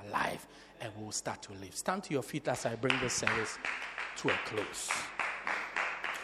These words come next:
Next week,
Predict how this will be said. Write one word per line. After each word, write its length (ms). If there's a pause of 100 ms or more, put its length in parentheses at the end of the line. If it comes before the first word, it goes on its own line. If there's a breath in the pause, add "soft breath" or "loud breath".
(3750)
Next 360
week, 140